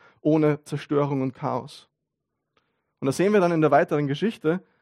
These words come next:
weil wir Menschen, das werden wir am Beispiel von Adam und Eva sehen, diese Liebesbeziehung abgelehnt haben. Weil wir Gott nicht als Zentrum der Ordnung und das Zentrum des Universums ausgehalten haben, weil wir ihm nicht geglaubt haben, dass er es gut mit uns meint.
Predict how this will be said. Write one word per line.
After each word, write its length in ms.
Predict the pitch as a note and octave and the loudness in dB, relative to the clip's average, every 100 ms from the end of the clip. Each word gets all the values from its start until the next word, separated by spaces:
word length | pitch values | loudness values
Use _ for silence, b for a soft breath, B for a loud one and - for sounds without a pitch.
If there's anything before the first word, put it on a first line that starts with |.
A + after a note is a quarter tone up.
| b b _ | b b _
weil 300 | C3 D#3+ F#3 | 2 2 2
wir 120 | F3 | 2
Menschen, 340 | C#3+ D#3 - F#3 | 2 -2 -2 -4
das 120 | D3+ | 0
werden 140 | D#3 | 0
wir 60 | D3+ | 0
am 80 | C#3 | 2
Beispiel 320 | C#3 D3 D#3+ | 0 0 -6
von 100 | D3 | -4
Adam 320 | A#2+ D3 D3 | 0 0 2
und 120 | C#3+ | 0
Eva 240 | C3+ D3 C#3+ | 0 0 0
sehen, 320 | C3+ D#3+ G3 _ _ _ _ _ _ _ _ _ _ _ _ | 0 -2 -4 _ _ _ _ _ _ _ _ _ _ _ _
diese 220 | E3 F3 | -2 0
Liebesbeziehung 880 | G3 D#3 F3+ F#3+ - - D#3+ E3 F#3 | 0 0 -2 -4 -10 -12 -2 0 0
abgelehnt 520 | C#3 _ D3 C3 A#2+ | -4 _ -4 -4 -4
haben. 240 | B2 A#2 C3+ _ _ _ _ _ _ _ _ _ _ _ _ | -10 -12 -16 _ _ _ _ _ _ _ _ _ _ _ _
Weil 280 | D3+ D#3 D#3+ | 0 2 4
wir 140 | F#3+ | 4
Gott 260 | E3+ E3 F#3+ | 4 0 0
nicht 260 | A3+ - | -2 2
als 180 | E3 - | 0 0
Zentrum 500 | - E3 F3 D#3+ D3 | 0 0 2 0 4
der 140 | C#3+ | 2
Ordnung 460 | B2 C3+ E3 D#3+ D3+ | 4 2 4 2 0
und 180 | D3 C#3 | -2 -2
das 220 | C#3+ - | -4 -2
Zentrum 360 | F3 D#3+ E3+ D#3 | -2 0 0 0
des 140 | D3 | 0
Universums 580 | D#3 C#3 C#3 D#3+ D#3 D3+ | -2 2 2 2 0 0
ausgehalten 680 | C#3+ G#3 - D3+ C#3+ - D3 | 0 0 -2 -2 -2 -2 -4
haben, 260 | C#3 F#3+ _ _ _ _ _ _ _ | -4 -6 _ _ _ _ _ _ _
weil 180 | D3+ D#3+ | 2 4
wir 120 | F#3 | 2
ihm 180 | F#3 F3+ | 2 2
nicht 240 | B3+ - | 0 -2
geglaubt 460 | G3 D3+ D3 G3+ F#3+ | -4 2 2 2 0
haben, 100 | E3+ | 0
dass 120 | E3+ | 0
er 40 | |
es 120 | E3+ | -2
gut 200 | - A#3 | -2 0
mit 120 | G3 D#3+ | 0 0
uns 180 | C3+ | -2
meint. 400 | C#3+ B2 B2+ - | -4 -4 -6 -14